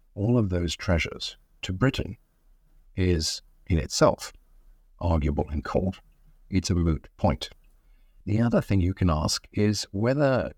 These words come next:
treaties or agreements between, if you like, empires that no longer exist in a context which no longer exists,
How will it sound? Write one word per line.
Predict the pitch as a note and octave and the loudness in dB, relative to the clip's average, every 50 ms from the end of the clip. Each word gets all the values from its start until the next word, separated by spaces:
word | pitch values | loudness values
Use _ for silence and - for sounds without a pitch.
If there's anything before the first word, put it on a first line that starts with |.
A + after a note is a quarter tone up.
| _ _ - | _ _ -6
treaties | - - C#3 C3+ - - A#2 A#2 A#2 A#2 A#2 - - | -2 0 0 0 0 0 0 2 0 0 -2 -4 -4
or | - E2 F2 E2+ D#2+ - | -2 0 0 0 -2 -2
agreements | - F2+ G2 G2+ G#2+ A#2+ A#2 G#2+ G2 - | -4 -4 0 2 2 4 2 2 0 -2
between, | - G2+ - - - F#2 F2 E2+ E2 D#2+ D#2 D2+ - _ _ _ _ _ _ _ _ _ _ _ _ _ _ - | -4 -8 -6 0 0 2 2 2 0 -2 -2 -4 -8 _ _ _ _ _ _ _ _ _ _ _ _ _ _ -10
if | - - - | -8 -4 -2
you | E2 | 0
like, | E2+ F2+ E2+ - - | 0 0 -2 -2 0
empires | G#2+ G#2+ A2 A2 - - F2 D#2 C#2+ C#2+ - - - - - _ _ _ | 2 2 2 2 0 -2 -4 -2 -2 -4 -4 -6 -8 -8 -10 _ _ _
that | - A#2+ A#2 | -6 -4 -2
no | A#2+ B2 A2+ | 0 0 2
longer | G2 F#2+ A2+ C3 D3+ C#3 G#2+ F2 E2 | 2 2 2 2 2 2 2 0 0
exist | E2 E2 D#2 E2+ D#2+ - - - - - _ _ _ _ _ _ - - _ _ _ _ | 0 0 -2 -2 -4 -4 -6 -6 -8 -12 _ _ _ _ _ _ -20 -20 _ _ _ _
in | G#2+ G#2+ G#2 G2+ G2+ G2+ G2 - _ - | -4 0 2 2 2 2 0 -2 _ -8
a | G2 F#2 | -8 -6
context | - - - - - F3 F3 - - D#2+ D2+ - - - - | -6 -8 -4 -2 0 0 0 0 0 -2 -2 -2 -6 -6 -4
which | G2+ - - - - _ | -4 -4 -4 -6 -8 _
no | - A2 G#2 G#2 | -4 -2 0 2
longer | G#2 G#2 G#2+ G#2 F#2 E2+ D2+ | 2 2 0 0 0 -2 -4
exists, | D2 D2+ - - E2 - - - - - - - | -6 -8 -6 -6 -6 -4 -6 -6 -8 -10 -12 -12